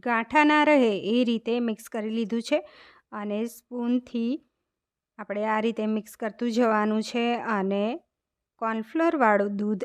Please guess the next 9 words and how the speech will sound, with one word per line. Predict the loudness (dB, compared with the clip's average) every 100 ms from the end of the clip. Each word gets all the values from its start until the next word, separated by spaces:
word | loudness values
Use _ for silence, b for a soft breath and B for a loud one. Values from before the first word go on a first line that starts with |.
| -8 -6
એડ | -6 -6
કરતા | -10 -6 -6 -4
જઈશું, | -6 -8 -12 -12 -14 _ _ _ _ _ _ _ _ _ -8
કારણ | -6 -6 -4
કે | 0 0 0
કોર્નફ્લોરવાળું | 0 0 0 2 4 6 6 6 2 2
દૂધ | 2 0 0 4
એડ | 4 2
થશે | -2 0 4